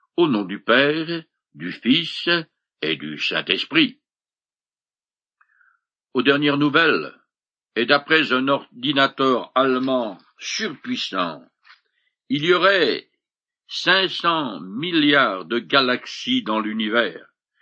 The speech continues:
soit une galaxie pour chaque étoile de notre galaxie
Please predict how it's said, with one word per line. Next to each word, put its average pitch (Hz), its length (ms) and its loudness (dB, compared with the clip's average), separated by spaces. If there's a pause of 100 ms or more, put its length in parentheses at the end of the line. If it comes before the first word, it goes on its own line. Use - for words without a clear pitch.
(180)
soit 180 560 0 (260)
une 180 280 -8
galaxie 170 800 -2 (100)
pour 104 180 -6
chaque - 360 -4
étoile 131 720 2
de 127 180 -2
notre 151 400 -4
galaxie 139 720 0